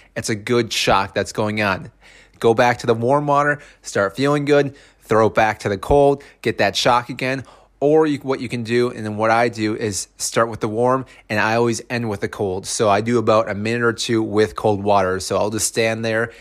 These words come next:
and slowly decrease it to the cold and let that hit me. 'Cause after about thirty seconds, when you're in that cold water, you do get used to it.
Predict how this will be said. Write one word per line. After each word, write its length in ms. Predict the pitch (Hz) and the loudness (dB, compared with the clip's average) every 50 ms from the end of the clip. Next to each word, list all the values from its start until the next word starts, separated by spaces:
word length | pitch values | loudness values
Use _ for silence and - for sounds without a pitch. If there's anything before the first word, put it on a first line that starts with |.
| - - _ | -20 -20 _
and 140 | - 107 101 | -12 -8 -6
slowly 640 | - - - - - 123 123 123 123 127 127 127 120 | -4 -4 -4 -2 2 2 4 4 4 2 0 -2 -2
decrease 500 | 107 117 117 113 - - 123 117 - - | -2 -4 -6 -6 -4 -4 -4 -4 -4 -6
it 80 | 107 | -10
to 80 | - - | -8 -8
the 80 | - 113 | -8 -6
cold 460 | - - 120 117 117 117 113 - - - - - _ - | 0 2 2 4 4 2 0 -4 -10 -20 -20 -20 _ -12
and 160 | - 101 101 | -10 -4 -2
let 160 | 107 113 110 | 0 0 2
that 180 | - 123 113 104 | 2 2 2 2
hit 200 | 101 117 120 113 | 0 -2 -4 -4
me. 240 | 117 117 120 117 - - - - _ _ | -6 -6 -6 -8 -10 -14 -20 -20 _ _
'Cause 240 | - 131 123 120 - - - _ _ - | 0 0 0 0 0 -8 -20 _ _ -2
after 300 | 123 139 151 - 190 165 | 0 0 0 -2 -2 0
about 280 | 143 147 139 131 - | 0 0 0 0 0
thirty 280 | - 127 123 127 131 117 | 0 0 2 0 0 -2
seconds, 520 | - - 117 110 113 - 143 139 127 - | 0 0 0 0 0 -4 -10 -10 -12 -10
when 140 | - 117 107 | -8 -8 -8
you're 80 | 107 - | -6 -6
in 140 | 123 113 | -6 -6
that 160 | 117 117 110 - | -4 -4 -4 -4
cold 220 | - 127 117 107 | -4 -6 -4 -2
water, 360 | 101 101 104 107 110 110 - - | 0 0 2 2 0 0 -2 -4
you 160 | 110 113 107 | -4 -6 -6
do 320 | 98 - - 135 131 123 | -6 -4 -2 0 0 0
get 180 | 113 117 - - | 0 -4 -8 -8
used 340 | 107 104 107 104 - - - | -6 -4 -4 -4 -4 -6 -6
to 120 | 95 95 | -6 -6
it. 220 | - 113 107 - | -6 -8 -10 -12